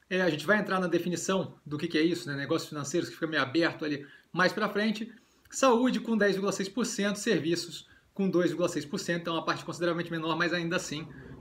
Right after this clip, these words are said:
com um crescimento considerável, e a parte que chama atenção é justamente essa taxa de crescimento year on year versus o mesmo período do ano passado, isso quando eu tô falando dois mil e vinte versus dois mil e dezenove, tá?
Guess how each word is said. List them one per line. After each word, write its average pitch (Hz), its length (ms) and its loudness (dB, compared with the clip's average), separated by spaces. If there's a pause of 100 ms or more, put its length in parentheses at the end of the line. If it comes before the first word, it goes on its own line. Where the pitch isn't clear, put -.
com 160 120 -2
um 165 260 -2
crescimento 165 460 -2
considerável, 185 560 2
e 214 60 2
a 196 60 0
parte 202 420 2
que - 60 -8
chama 175 220 -2
atenção 180 480 -4 (300)
é 202 100 4
justamente 190 540 0
essa 165 240 -2
taxa 160 300 -2
de 165 80 -6
crescimento 160 560 -2
year 165 200 6
on 147 80 -2
year 156 220 2
versus 143 240 -2
o 156 40 -10
mesmo 135 140 -8
período 147 180 -4
do - 20 -8
ano 160 100 -8
passado, 190 460 0 (280)
isso 170 200 -2
quando 185 100 0
eu 170 60 -4
tô 165 60 -4
falando 170 200 -2
dois 160 120 2
mil 170 100 2
e 156 40 0
vinte 160 160 -4
versus 156 160 -2
dois 151 140 0
mil 165 80 -4
e - 20 -4
dezenove, 190 440 -2 (260)
tá? 147 260 -6